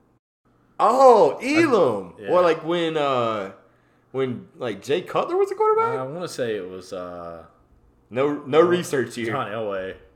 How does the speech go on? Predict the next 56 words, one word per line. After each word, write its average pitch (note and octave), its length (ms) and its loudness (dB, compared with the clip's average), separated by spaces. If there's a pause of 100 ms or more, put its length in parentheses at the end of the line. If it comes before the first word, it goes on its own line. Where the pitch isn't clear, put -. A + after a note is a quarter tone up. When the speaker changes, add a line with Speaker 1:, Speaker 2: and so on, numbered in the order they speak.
(460)
Speaker 1:
Oh, D3 420 6
Speaker 2:
Uh, A#2+ 40 2
Speaker 1:
is B2 80 -4
that D#3 140 -2
an B2 60 0
<laughs> C#3 100 -4
Elway F3 320 2
kicker? G#3 600 -10
I D3+ 100 -4
don't E3 200 -8
Speaker 2:
He D#3+ 60 -4
Speaker 1:
know. C#3 80 2
Speaker 2:
may, C#3+ 360 0
he C3+ 100 -6
may, B2+ 360 -6
whoever C#3+ 380 0
was G#2+ 180 -6
after G#2+ 300 -6
him G2 180 -10
too. G2+ 380 -6
Uh, F2+ 340 -8 (880)
Speaker 1:
I'd - 200 2
say A3+ 140 8
more F#3+ 260 6
like A#2+ 180 4
Justin B2+ 280 -2
Tucker. G2 340 -6
Let's A2 160 -12
keep E3 180 -10
it A2+ 60 -8
modern. F2+ 420 -6
Like F2 160 -14 (200)
Justin E3 280 -2
Speaker 2:
Yeah. C#3+ 80 -2
Speaker 1:
Tucker, A2 180 -4
I F#2 60 -6
trust G2+ 300 -8
on F#2+ 100 -10
every B2 180 -4
Speaker 2:
Well, - 80 -14
Speaker 1:
kick. G#2 420 -10
Justin A3 260 0
Tucker. C#3 300 0
Uh, B2+ 120 -4
Speaker 2:
well, E3 140 2
Speaker 1:
he F#3+ 140 4
Speaker 2:
Elam, F3 240 4 (100)
Elam D#3+ 380 -6
used A#2+ 160 -12
to A2+ 60 -16
kick A#2 220 -8
those G#2 200 -10
seventy A2 340 -6
yarders G2+ 440 -6
in F2 340 -18
Colorado. F#2 580 -8